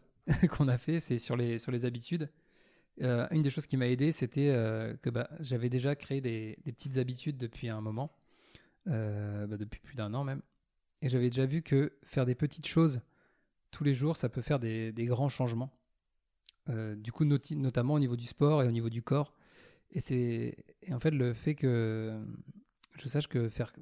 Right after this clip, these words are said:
plein de petites choses, ça peut te faire un... ça peut vraiment marcher et changer sur le long terme,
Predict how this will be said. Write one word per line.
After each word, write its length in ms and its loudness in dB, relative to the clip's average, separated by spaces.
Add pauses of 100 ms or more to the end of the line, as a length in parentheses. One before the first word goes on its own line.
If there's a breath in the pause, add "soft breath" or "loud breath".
(100)
plein 120 0
de 40 0
petites 280 -2
choses, 240 4
ça 100 -4
peut 140 -4
te 360 -6
faire 200 -6
un... 180 -10 (180)
ça 140 -10
peut 140 -2
vraiment 520 2
marcher 400 0
et 60 0
changer 260 0
sur 140 0
le 60 2
long 100 0
terme, 280 2